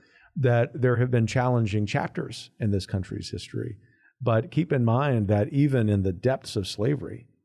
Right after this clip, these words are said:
in the eighteen forties and fifties, we have records, I've seen them, studied them myself,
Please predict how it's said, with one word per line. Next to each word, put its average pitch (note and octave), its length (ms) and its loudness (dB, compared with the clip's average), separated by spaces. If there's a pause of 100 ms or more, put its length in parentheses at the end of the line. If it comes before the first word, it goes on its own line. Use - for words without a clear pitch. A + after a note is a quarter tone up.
(320)
in A2 140 2
the G2+ 120 4
eighteen A#2+ 340 2
forties G#2+ 440 2
and F#2 140 -2
fifties, G#2+ 480 -2
we C#3 140 4
have G#2 220 0
records, A#2+ 360 0
I've F#2 180 0
seen E3 420 2
them, F2+ 160 0
studied C#3+ 500 0
them E2+ 260 -2 (240)
myself, E2+ 640 0